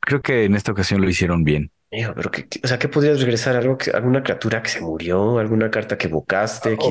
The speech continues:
Speaker 1: o algo
Speaker 2: quizás?
Speaker 1: así. Yo lo había pensado, por ejemplo, con, eh, ¿cómo se llama? Swift Reconfiguration, que es un encantamiento que tiene Flash,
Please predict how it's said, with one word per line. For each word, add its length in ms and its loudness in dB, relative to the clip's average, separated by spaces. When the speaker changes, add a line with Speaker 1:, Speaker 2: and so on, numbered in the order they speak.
Speaker 1:
o 160 2
algo 160 2
Speaker 2:
quizás? 0 -
Speaker 1:
así. 380 0
Yo 260 -2
lo 80 4
había 140 2
pensado, 360 0
por 140 0
ejemplo, 360 0
con, 420 0
eh, 380 2
¿cómo 180 0
se 120 2
llama? 240 -2
Swift 480 -2
Reconfiguration, 960 0
que 120 -4
es 100 -6
un 100 4
encantamiento 560 0
que 120 -8
tiene 240 0
Flash, 360 -4